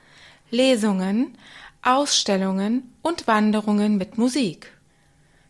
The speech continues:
Das Festival zeigt die jüdische Kultur. Das bedeutet, so leben jüdische Menschen. Und zu ihrem Leben gehören viele Sachen dazu, zum Beispiel die jüdische Religion,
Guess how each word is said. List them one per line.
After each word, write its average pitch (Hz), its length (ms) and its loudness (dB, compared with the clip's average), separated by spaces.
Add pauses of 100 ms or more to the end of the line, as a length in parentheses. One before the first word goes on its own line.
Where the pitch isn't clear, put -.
Das 285 200 -2
Festival 208 640 -2
zeigt 214 440 -4
die 277 80 -2
jüdische 214 460 0
Kultur. 185 680 -8 (400)
Das 208 160 -4
bedeutet, 220 580 -2 (180)
so 262 200 2
leben 240 320 4
jüdische 185 480 0
Menschen. 175 680 -4 (1000)
Und 220 200 0
zu - 100 -2
ihrem 185 320 0
Leben 180 420 2
gehören 233 380 2
viele 226 320 0
Sachen 240 320 0
dazu, 254 520 -4 (340)
zum 196 280 0
Beispiel 185 640 -2 (520)
die 262 180 2
jüdische 208 480 2
Religion, 202 680 2